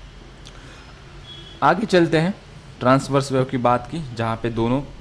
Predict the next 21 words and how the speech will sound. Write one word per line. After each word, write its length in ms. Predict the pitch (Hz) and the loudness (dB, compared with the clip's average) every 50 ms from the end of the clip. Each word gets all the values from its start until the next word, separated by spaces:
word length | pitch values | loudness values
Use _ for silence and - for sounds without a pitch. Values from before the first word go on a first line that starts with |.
| - - - - - - - - - - - - | -18 -18 -18 -20 -20 -20 -20 -20 -20 -16 -12 -8
wave 240 | 113 110 120 123 123 | -4 -2 -2 0 0
motion 300 | 117 117 110 110 - 123 | -2 -2 -4 -4 -4 -4
और 60 | 113 107 | -4 -4
particle 420 | - 98 104 104 127 117 120 117 | -6 -8 -8 -8 -10 -8 -8 -8
motion 340 | 110 113 110 110 - 113 110 | -8 -8 -8 -10 -10 -12 -10
क्या 180 | - 127 117 | -6 -6 -6
थे, 160 | 110 - 170 202 - - - - - - - - - | -4 -4 -6 -6 -8 -10 -20 -20 -20 -20 -8 -2 0
एक 220 | 139 139 135 139 139 | 0 0 0 -2 -6
दूसरे 400 | 127 123 117 113 - 113 110 104 | -4 -6 -6 -6 -8 -8 -8 -8
के 140 | 107 - 151 | -8 -10 -10
perpendicular 800 | - 107 95 - - 104 98 95 82 82 - 82 69 - - - - | -8 -10 -10 -8 -8 -10 -10 -8 -10 -12 -12 -12 -14 -14 -14 -16 -16
थे। 40 | - - - - - - - - | -18 -18 -18 -20 -20 -20 -12 -8
ठीक 180 | - 127 123 120 | -6 -6 -6 -8
है, 60 | - - - - - - - - - - - - - - - - - - - - - - - - - - - - - - - - | -12 -14 -16 -20 -20 -20 -20 -20 -20 -20 -20 -20 -18 -18 -20 -20 -20 -20 -20 -18 -16 -16 -16 -14 -16 -18 -18 -16 -16 -14 -14 -8
sound 360 | - - 139 139 151 175 175 165 | -2 2 4 4 6 6 6 6
wave 220 | 165 170 170 165 | 6 6 6 6
की 140 | 170 175 170 | 4 2 2
अगर 220 | 165 147 156 151 | 2 2 2 0
हम 140 | 147 143 131 | 0 2 2
बात 260 | 127 131 135 135 - | 2 2 2 0 0
करें, 240 | - 117 113 151 | -2 -2 -2 -2